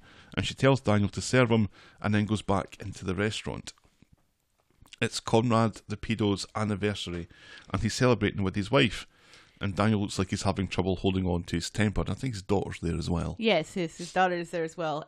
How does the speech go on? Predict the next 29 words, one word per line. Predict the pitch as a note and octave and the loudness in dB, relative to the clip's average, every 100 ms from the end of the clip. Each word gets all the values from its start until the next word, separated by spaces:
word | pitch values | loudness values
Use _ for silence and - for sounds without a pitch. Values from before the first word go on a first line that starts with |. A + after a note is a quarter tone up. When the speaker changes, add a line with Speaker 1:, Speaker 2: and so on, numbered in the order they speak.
| - | -4
Speaker 2:
And | F#3+ G#3+ - - _ _ _ _ _ _ _ _ - | -2 -4 -8 -18 _ _ _ _ _ _ _ _ -4
he's | E4+ - - _ _ _ - | -2 -4 -14 _ _ _ -12
quite | - A4 - - | -2 -2 -2 -12
creepy | - E4+ - C4 | -4 -2 0 0
with | A3+ A3+ | 0 -2
his | G#3 - | -4 -4
wife. | G3+ F#3+ G3 - - - _ _ | -2 0 -2 -6 -20 -20 _ _
Like, | C4 C#4 - | -6 -6 0
he | C4+ D#4+ | 2 2
has | C#4+ | 0
got | F#4 C4 G3+ | -4 -4 -6
<laughs> | G#3 | -6
weird | B3 C#4 B3+ B3+ A3+ - _ _ _ _ _ _ _ _ _ _ | -2 0 0 -2 -6 -20 _ _ _ _ _ _ _ _ _ _
nicknames. | G3 F#3+ G#3 A#3+ G#3+ F3+ E3+ E3 - - - _ _ _ _ - | -6 -2 -2 -4 -2 0 0 -4 -8 -16 -20 _ _ _ _ -8
They've | A#3+ | -4
got | C#4+ B3+ | -2 -2
weird | G#3 A#3 A3+ F#3 | 2 2 2 0
nicknames | F#3 - F3 D#3 - | -4 -2 -2 -2 -6
for | - E3 | -6 -4
each | D#3 - | -4 -4
other. | D#3+ D#3 D3 | -4 -4 -6
And | D3+ D3+ | -8 -8
it's | - | 0
Speaker 1:
Oh, | C#3 B2+ - - - - _ _ _ | 0 0 -4 -12 -20 -20 _ _ _
I | B2 | -4
didn't | A2 - | -2 -2
notice | - - | -4 -4
that. | - - _ _ | -10 -12 _ _
Speaker 2:
creepy. | - D3+ D3+ | -16 -14 -12